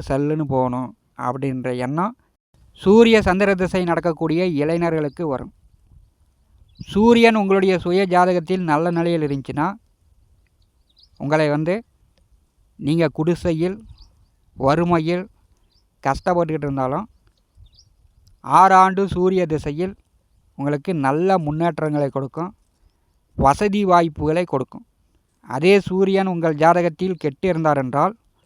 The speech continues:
கோர்ட்டு கேஸு, வில்லங்கம், சட்ட சிக்கலை ஏற்படுத்திவிடும்.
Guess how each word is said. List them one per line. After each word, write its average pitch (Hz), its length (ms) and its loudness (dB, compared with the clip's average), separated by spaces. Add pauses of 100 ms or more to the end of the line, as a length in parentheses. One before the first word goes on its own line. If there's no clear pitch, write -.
(400)
கோர்ட்டு 170 300 2 (100)
கேஸு, 160 260 0 (100)
வில்லங்கம், 160 460 0
சட்ட 160 360 0
சிக்கலை 165 380 -2 (140)
ஏற்படுத்திவிடும். 139 640 -6